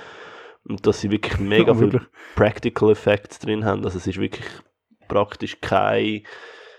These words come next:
Speaker 1: oder sehr wenig C G I und wenn dann wirklich auch immer geschafft, mit irgendwie echten Aufnahmen und mit, also mit
Speaker 2: Mhm.
Speaker 1: irgendwie Sachen, was sie dann gerade gefilmt haben und Projektionen und so. Ähm, ja, ich finde, das spürt man irgendwie. Also,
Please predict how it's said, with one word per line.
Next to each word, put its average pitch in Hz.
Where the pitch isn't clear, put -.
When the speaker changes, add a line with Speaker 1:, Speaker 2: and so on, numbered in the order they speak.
Speaker 1:
oder 107
sehr 113
wenig 104
C 110
G 107
I 101
und 98
wenn 104
dann 101
wirklich 104
auch 101
immer 104
geschafft, -
mit 104
irgendwie 98
echten 98
Aufnahmen 104
und 98
mit, 101
also 104
mit 95
Speaker 2:
Mhm. 104
Speaker 1:
irgendwie 104
Sachen, -
was 98
sie 107
dann 92
gerade -
gefilmt 107
haben 104
und 101
Projektionen 104
und 107
so. 104
Ähm, 101
ja, 131
ich -
finde, 143
das -
spürt 147
man 143
irgendwie. 139
Also, 104